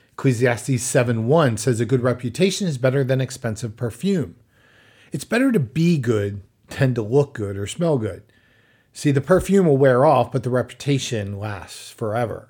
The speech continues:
See, real success is a matter of character. What does make a top worker?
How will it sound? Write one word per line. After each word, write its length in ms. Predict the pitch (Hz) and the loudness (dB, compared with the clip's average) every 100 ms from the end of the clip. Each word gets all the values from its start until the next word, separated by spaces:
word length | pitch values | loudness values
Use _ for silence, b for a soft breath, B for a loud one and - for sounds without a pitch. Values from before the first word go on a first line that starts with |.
| _ b b b b | _ b b b b
See, 180 | - 147 | -4 -2
real 320 | 135 190 254 | 2 2 2
success 600 | - 147 - - 156 120 143 | 2 -4 -4 0 0 0 -4
is 100 | 123 | -2
a 60 | |
matter 260 | 123 113 110 | -2 -2 -4
of 140 | - | -6
character. 600 | - 170 151 - - _ _ _ _ _ _ _ _ _ | -4 -2 -2 -6 -16 _ _ _ _ _ _ _ _ _
What 280 | 214 226 - | 0 0 0
does 280 | 190 208 139 | 2 2 2
make 240 | 135 123 | 0 0
a 80 | 113 | -4
top 340 | - 107 - | -4 -6 -6
worker? 440 | 110 98 - - | -10 -10 -16 -20